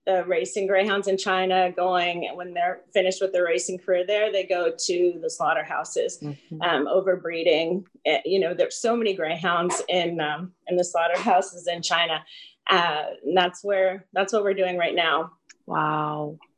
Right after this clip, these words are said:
Speaker 2: Wow. Um, w-, talk to me a little bit about legislation in, in North America. How many,
Speaker 1: Mm-hmm.
Speaker 2: d-,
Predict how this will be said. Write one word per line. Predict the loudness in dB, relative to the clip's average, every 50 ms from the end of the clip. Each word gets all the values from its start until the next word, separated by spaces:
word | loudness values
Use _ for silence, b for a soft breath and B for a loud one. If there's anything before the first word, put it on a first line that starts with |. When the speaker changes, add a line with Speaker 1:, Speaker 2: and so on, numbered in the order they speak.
| _ -6
Speaker 2:
Wow. | 0 2 2 4 2 0 -4 -8 -12 -18 _ _ _ _ B B B B B B B B B B B B B B B _ -4
Um, | -2 0 0 0 0 -4 -8 -10 -14 _ _ _ _ _ _ _ _ _ _ _ _ _ _ _ _ _ _ _ -6
w-, | -4 -4 -4 -4 -8 -6 -2
talk | 0 2 2 0 0
to | 0
me | 0 2
a | 2
little | 2 0 -2 0
bit | 0 0 2
about | 2 0 0 0
legislation | -2 -2 -2 -2 -4 -4 0 2 2 2 2 2 0 0 0
in, | 0 -2 -2 -2
in | -2 -4 -6 -4 0 0 0 2
North | 2 2 2 2 0 0
America. | -4 -2 0 2 4 4 2 2 0 -2 -2 -2 -2
How | 0 2 2 2
many, | 2 2 0 0 0 -2 -4
Speaker 1:
Mm-hmm. | -2 -2 -2
Speaker 2:
d-, | -2 0